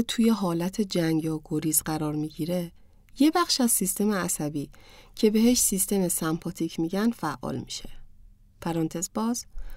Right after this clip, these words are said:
مفصل راجع به این سیستم سمپاتیک و پاراسمپاتیک تو اپیزود دوی جلکست با عنوان تروماتراپی صحبت کردیم. پرانتز بسته.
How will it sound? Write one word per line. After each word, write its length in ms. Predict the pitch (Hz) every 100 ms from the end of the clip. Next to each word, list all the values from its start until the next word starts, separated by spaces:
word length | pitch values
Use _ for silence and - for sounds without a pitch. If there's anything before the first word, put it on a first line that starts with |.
| - -
مفصل 680 | 185 - 180 185 - 208 196
راجع 300 | 185 160 175
به 220 | - 165 - - - - -
این 180 | 190 165
سیستم 580 | - 165 - 170 160
سمپاتیک 800 | 151 - 147 156 151 147 156 147 -
و 80 | 147
پاراسمپاتیک 880 | 151 147 - 143 - - - 240 - - - - -
تو 120 | -
اپیزود 540 | 170 - 156 - 160 151 147 -
دوی 320 | 180 226 247
جلکست 720 | 233 214 202 - 202 196 -
با 80 | 165
عنوان 560 | 165 156 165 160 151 160 - - - -
تروماتراپی 840 | - 165 160 156 156 156 156 - 240
صحبت 440 | - 147 160 147
کردیم. 380 | - 170 - - - - -
پرانتز 400 | 180 170 156 -
بسته. 380 | 151 - 196